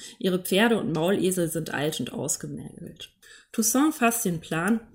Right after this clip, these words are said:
aus einer wilden Masse von entlaufenen Sklaven eine disziplinierte Armee zu machen,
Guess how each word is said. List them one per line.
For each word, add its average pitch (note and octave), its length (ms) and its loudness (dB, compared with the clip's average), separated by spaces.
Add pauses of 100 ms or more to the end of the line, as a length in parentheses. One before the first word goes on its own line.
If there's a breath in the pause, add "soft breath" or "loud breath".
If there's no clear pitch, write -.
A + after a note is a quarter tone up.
(380 loud breath)
aus A3 160 0
einer G#3 260 4
wilden C#4+ 360 8
Masse G#3 340 2
von F#3+ 200 -2
entlaufenen F3+ 680 2
Sklaven F3+ 480 0
eine E3+ 180 -2
disziplinierte F3+ 800 -2
Armee D#3 320 0
zu - 160 -4
machen, G3+ 540 2